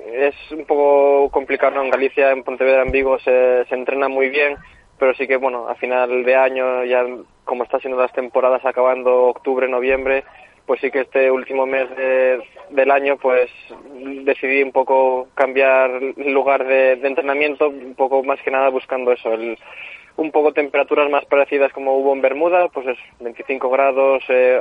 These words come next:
humedad, y bueno, en Mallorca se daban estas condiciones, era en España un viaje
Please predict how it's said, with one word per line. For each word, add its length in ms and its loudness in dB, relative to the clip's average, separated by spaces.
humedad, 460 0
y 360 -2
bueno, 380 -2
en 140 -4
Mallorca 400 2
se 100 -4
daban 220 2
estas 180 -4
condiciones, 640 -2
era 400 4
en 80 -2
España 360 -2
un 120 -6
viaje 680 2